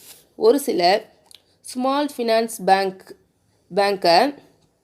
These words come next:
டை அப் பண்ண போறாங்க. நம்ம அந்த டாடா நியூ ஆப்பை ஓப்பன் பண்ணி அதுல லிஸ்ட் அவுட் பண்ணியிருக்கிற அந்த பேங்க்ல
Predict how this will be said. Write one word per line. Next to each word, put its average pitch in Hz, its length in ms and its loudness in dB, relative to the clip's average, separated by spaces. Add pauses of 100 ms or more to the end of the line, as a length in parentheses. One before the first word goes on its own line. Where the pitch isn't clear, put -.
(460)
டை 226 220 2
அப் 175 120 -4
பண்ண 208 200 -8
போறாங்க. 175 460 -8 (480)
நம்ம 220 300 -6 (640)
அந்த 220 300 -2
டாடா 220 380 2
நியூ 254 260 -2
ஆப்பை 196 380 -2
ஓப்பன் 202 420 -2
பண்ணி 175 340 -2 (280)
அதுல 269 380 0
லிஸ்ட் 233 300 -4
அவுட் 285 200 -6
பண்ணியிருக்கிற 175 500 -2 (520)
அந்த 214 280 -2
பேங்க்ல 185 480 0